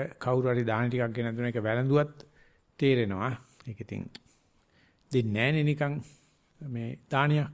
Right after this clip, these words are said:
ඒ වගේම සක්මනක් අතු ගෑව සතුටක් ඇති වෙනවා. අනේ අපේ ජීවිතේ අපිට කවුරු සක්මන් කරා සක්මනක් අතු ගන්න, අතු ගන්න ලැබේවා කියලා අද එක ලීලක් තිබුණා.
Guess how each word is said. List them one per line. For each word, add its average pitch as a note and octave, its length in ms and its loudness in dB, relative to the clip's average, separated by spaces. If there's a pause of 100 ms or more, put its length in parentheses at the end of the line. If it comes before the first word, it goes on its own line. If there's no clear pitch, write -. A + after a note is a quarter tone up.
(640)
ඒ B2+ 60 -6
වගේම A#2 200 -4 (500)
සක්මනක් D3 580 -2
අතු B2+ 160 -2
ගෑව D3 280 2
සතුටක් C#3+ 540 0
ඇති B2 180 0
වෙනවා. A2+ 320 -2 (500)
අනේ B2 300 -2
අපේ A#2 240 -2
ජීවිතේ A2 420 -2
අපිට A2 200 -4 (520)
කවුරු D#3+ 300 4
සක්මන් C3+ 380 -2
කරා B2+ 180 -2
සක්මනක් B2 500 -6
අතු A#2 160 -6
ගන්න, A2+ 260 -4 (120)
අතු - 200 -10
ගන්න A#2 200 -4
ලැබේවා A2 340 -4
කියලා A#2 200 -6
අද G#2+ 100 -8
එක - 300 -16
ලීලක් B2+ 400 -2
තිබුණා. A2 360 0